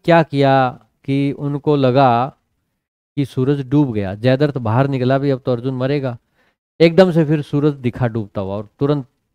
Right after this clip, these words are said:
तीर मारा और जयद्रथ को मार दिया। तो वो है, बिगुल बजने वाला था, वो बिगुल बजा रहे थे या बज चुका था। आपने कहानी सुनी हो तो, बिगुल युद्ध का बज रहा था और उस टाइम उन्होंने उसको मारा था। तो ये होता है बीटिंग द रिट्रीट। तो वैसे ही जो हमारा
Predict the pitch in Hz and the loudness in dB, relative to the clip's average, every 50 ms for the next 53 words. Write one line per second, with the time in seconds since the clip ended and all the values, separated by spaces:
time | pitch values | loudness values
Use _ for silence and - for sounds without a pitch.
0 | _ 147 147 143 135 123 117 113 120 139 139 127 120 120 113 110 110 104 _ - | _ 0 0 0 0 0 0 2 2 0 0 0 -2 -2 -2 -2 -4 -6 _ -8
1 | 160 151 123 104 98 92 78 87 87 85 80 - _ _ _ _ _ _ _ _ | -6 -4 -4 -4 -4 -6 -8 -12 -14 -14 -14 -16 _ _ _ _ _ _ _ _
2 | _ _ _ _ _ - 151 135 127 - 180 208 202 190 214 220 175 156 170 160 | _ _ _ _ _ -6 -6 -6 -2 2 4 4 6 6 4 2 2 2 2 2
3 | 175 190 185 160 147 151 143 147 160 175 180 175 160 151 139 135 143 147 165 165 | 2 2 2 2 2 2 2 2 2 4 4 6 6 4 4 2 2 2 2 2
4 | 156 143 147 147 147 165 165 151 147 135 139 151 156 160 160 160 160 165 175 160 | 0 0 -2 0 0 0 0 0 2 2 4 4 4 4 2 2 0 0 0 0
5 | 143 165 - - - 147 - 127 113 - - 101 95 - _ _ _ - 113 120 | 0 -2 -2 -2 -4 -4 -4 -4 -4 -4 -6 -10 -14 -16 _ _ _ -8 -6 -4
6 | 135 135 127 123 117 113 123 113 - 120 117 113 117 123 120 135 135 147 160 165 | -4 -4 -2 -2 -2 -2 -2 -4 -6 -6 -6 -6 -6 -6 -6 -4 -2 -2 -2 -4
7 | 160 175 _ _ - 131 131 143 135 156 160 151 135 117 110 110 143 156 143 143 | -6 -10 _ _ -12 -8 -6 -4 -2 0 0 -2 -2 -4 -2 0 2 2 2 2
8 | 131 120 117 110 120 143 156 143 - _ - 135 131 123 117 113 117 139 147 135 | 2 2 0 0 -2 -4 -4 -6 -8 _ -10 -8 -8 -8 -8 -8 -6 -6 -8 -8
9 | - - 170 160 127 107 98 95 92 - - 101 - _ _ _ _ _ _ _ | -8 -8 -6 -4 -4 -4 -4 -6 -10 -12 -16 -20 -20 _ _ _ _ _ _ _
10 | _ _ _ _ - 156 147 139 127 143 190 214 185 139 - - 143 151 143 135 | _ _ _ _ -2 -2 -2 -2 -2 0 2 4 2 2 2 0 0 0 0 0
11 | 143 135 - 151 151 131 131 120 120 127 123 - - 165 190 185 - - - _ | -2 -2 -2 -2 0 0 0 0 0 -2 -4 -6 -6 -6 -6 -6 -8 -14 -20 _
12 | _ _ _ _ _ - 151 131 143 151 147 - - 190 190 175 180 180 165 151 | _ _ _ _ _ -2 0 2 2 2 2 0 0 -2 0 0 0 -2 0 0
13 | 139 131 131 131 147 | -2 0 0 0 0